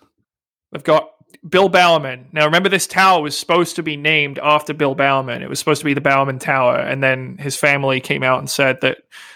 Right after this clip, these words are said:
that's not what he would have wanted. They asked that they keep his name off, but they are gonna be honoring him. So I don't know if that one's negotiable or not, but Bowerman's on the tower, and then four athletes. Otis Davis,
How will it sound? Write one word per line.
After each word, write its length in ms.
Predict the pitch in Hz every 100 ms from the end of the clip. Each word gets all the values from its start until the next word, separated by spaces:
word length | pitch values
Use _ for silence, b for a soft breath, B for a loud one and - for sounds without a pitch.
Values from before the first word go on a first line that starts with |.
| B -
that's 200 | - 156
not 160 | 143
what 80 | 143
he 120 | 131
would 140 | 131 131
have 100 | 123 _ _ _ _ _ 185
wanted. 480 | 165 151 - 143
They 160 | - 143
asked 240 | 139 143
that 80 | -
they 120 | 143
keep 200 | 135 147
his 120 | 139 139
name 240 | 143 139
off, 160 | 135 -
but 120 | 160
they 100 | 151
are 160 | 165
gonna 140 | 180 185
be 100 | 160
honoring 400 | 147 156 139 131
him. 320 | 135 131 127 _ b b
So 140 | - 165
I 40 |
don't 100 | 226
know 80 | 208
if 80 | 185
that 120 | 165
one's 160 | 156
negotiable 540 | 151 139 139 135 143 131
or 160 | 127
not, 220 | 131 123 -
but 160 | 131 _ -
Bowerman's 380 | 165 233 208
on 80 | 185
the 80 | 160
tower, 340 | - 156 147
and 120 | 143 143
then 120 | 131
four 300 | - 190 175
athletes. 580 | 139 - - - - - _ _ _ -
Otis 260 | 165 196 -
Davis, 580 | 165 147 143 147 -